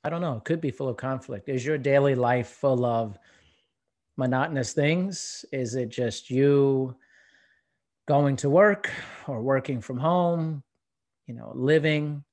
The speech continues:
loving, being around your family, friends, doing things? Is the camera shined on you constantly? Are you out there? Maybe some people are, you know, some people are seeking that attention and controversy all the time.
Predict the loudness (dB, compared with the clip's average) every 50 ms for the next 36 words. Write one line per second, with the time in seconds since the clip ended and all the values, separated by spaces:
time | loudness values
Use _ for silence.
0 | _ _ -8 -2 0 2 4 4 4 2 0 0 0 -2 -4 -6 -10 -14 _ _
1 | _ _ _ _ _ _ _ _ -6 -6 -4 -2 -2 -2 -2 -2 -2 -4 -6 -4
2 | -2 -2 0 2 2 0 0 0 0 0 0 -2 -4 -6 -10 -14 _ _ _ _
3 | _ _ _ _ _ _ _ -2 0 2 2 2 2 0 -2 -4 -6 -4 -2 -2
4 | 0 0 -2 -2 -2 -2 -2 -2 -2 -4 -6 -8 -10 -12 -18 _ _ _ -4 -4
5 | -2 -2 -2 -2 -2 -2 -2 -2 0 0 0 -2 -2 -2 -4 -4 -2 -2 -2 0
6 | 0 0 -2 -2 -4 -8 -10 -12 -10 -10 -6 -6 -6 -6 -6 -8 -10 -10 -10 -12
7 | -14 -14 -16 -20 _ _ _ _ _ _ _ _ _ _ _ _ -4 -2 -2 0
8 | 2 2 0 0 -2 -4 -6 -8 -8 -10 -8 -6 -4 -2 0 0 -2 -2 -2 -2
9 | -2 -2 -2 -4 -4 -4 -4 -4 -4 -2 -4 -4 -4 -6 -6 -10 -12 -12 -10 -8
10 | -6 -6 -8 -8 -8 -6 -6 -4 0 0 0 2 0 0 -2 -2 -2 -2 -4 -4
11 | -2 -2 -2 -2 -4 -6 -6 -6 -6 -6 -8 -10 -10 -10 -12 -14 _ _ _ _
12 | _ _ _ -12 -10 -6 -4 -4 -4 -4 -4 -4 -4 -4 -4 -6 -6 -4 -4 -4
13 | -4 -4 -6 -8 -6 -4 -4 -4 -4 -4 -6 -10